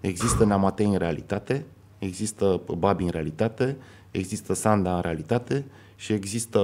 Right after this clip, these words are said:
uh, uh, Madame Păsărel în realitate. Există în realitate. Și am cunoscut aseară un prieten, care sunt prieten de douăzeci ceva de ani,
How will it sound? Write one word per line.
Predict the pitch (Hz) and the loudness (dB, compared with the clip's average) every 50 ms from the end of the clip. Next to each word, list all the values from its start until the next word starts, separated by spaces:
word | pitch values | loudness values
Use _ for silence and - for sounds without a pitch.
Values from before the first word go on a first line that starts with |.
| 104 101 - | 2 2 0
uh, | - 92 90 92 92 90 85 85 85 - | 0 0 2 2 2 0 0 -2 -2 -2
uh, | - 80 80 85 85 85 82 80 | -2 -2 -2 -2 -2 -4 -4 -4
Madame | 78 90 90 92 90 95 95 92 | -2 -2 0 0 0 0 0 0
Păsărel | 90 - 92 - - 90 98 117 127 131 - - - - - - - - - | 0 -2 -2 -2 0 2 2 2 0 0 -6 -10 -14 -20 -20 -20 -16 -8 -2
în | 110 107 | -2 0
realitate. | 107 107 110 110 110 110 - - - - - - - - - - - - - - - | 0 2 0 0 0 -2 -2 -4 -8 -12 -12 -20 -20 -20 -20 -20 -20 -20 -20 -10 -6
Există | - 90 90 92 92 107 135 135 - - 110 - - | -4 -4 -2 -2 -2 0 -2 0 0 -2 -2 0 2
în | 107 113 120 127 | 4 4 6 6
realitate. | 120 120 117 113 120 120 120 107 - - - - | 6 4 4 4 4 4 2 2 2 0 -8 -8
Și | - - - 104 101 | -8 -6 -4 -2 0
am | 98 98 | 0 0
cunoscut | 95 - 101 98 95 - - 127 - | -2 -2 -2 -2 -2 -2 -2 0 0
aseară | 104 92 - 104 95 90 92 101 | 0 0 0 0 0 0 0 0
un | 113 117 110 107 98 | 0 0 0 0 0
prieten, | 95 - 90 82 80 78 - - 101 120 120 - - - - - - - - - - - - - - - - - - - - - - | 0 -2 -2 -2 -2 -2 -2 -2 -2 -4 -4 -8 -16 -20 -20 -20 -20 -20 -20 -20 -20 -20 -20 -20 -20 -20 -20 -20 -20 -20 -16 -8 -4
care | 101 95 | -4 -2
sunt | 95 - - 101 | -2 -2 -4 -6
prieten | - 98 101 - 101 | -4 -6 -4 -2 -2
de | 95 90 - - 87 | -4 -4 -4 -6 0
douăzeci | 85 92 107 110 92 92 85 - | 4 6 6 6 6 4 0 -4
ceva | - 98 87 92 | -4 -2 -2 -2
de | 80 73 | -2 -2
ani, | 71 71 80 90 | -2 -4 -4 -4